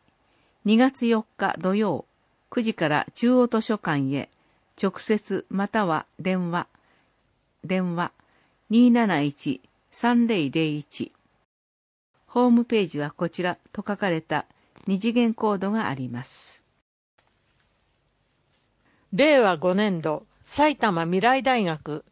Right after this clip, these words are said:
Speaker 2: 受講生募集。シニアの健康、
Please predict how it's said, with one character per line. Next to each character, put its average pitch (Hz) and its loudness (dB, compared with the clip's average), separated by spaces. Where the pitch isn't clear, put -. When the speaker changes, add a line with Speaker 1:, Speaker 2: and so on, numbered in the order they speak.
Speaker 2:
受 196 -4
講 285 4
生 170 2
募 151 -4
集。 165 -4
シ 311 -2
ニ 294 0
ア 202 2
の 160 -4
健 196 -2
康、 170 0